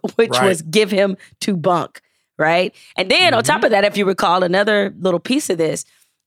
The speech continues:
Speaker 1: is that Bunk, remember, he had pissed off the two detectives when he went behind them on Omar to try to prove that Omar wasn't the one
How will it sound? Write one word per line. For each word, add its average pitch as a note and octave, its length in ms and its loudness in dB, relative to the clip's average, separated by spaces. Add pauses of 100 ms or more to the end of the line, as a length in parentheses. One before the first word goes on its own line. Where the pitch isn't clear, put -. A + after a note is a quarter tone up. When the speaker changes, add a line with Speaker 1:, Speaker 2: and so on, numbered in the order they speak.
(140)
Speaker 1:
is F3+ 180 0
that E3+ 420 0
Bunk, A3 440 -2
remember, F#3 420 0
he G#3 220 -2
had F#3+ 140 -2
pissed G3 280 -2
off F#3 180 0
the F3 100 -2
two G3+ 180 -4
detectives E3+ 560 -2
when E3 120 -2
he E3 60 0
went F3 180 -2
behind F#3+ 400 -2
them D#3+ 160 -2
on D#3+ 200 0
Omar E3 480 0 (300)
to E3 100 -8
try F3+ 180 0
to F3+ 80 0
prove E3+ 300 0
that E3+ 180 2
Omar F#3 300 2
wasn't F#3+ 320 0
the F3 80 0
one D#3+ 340 0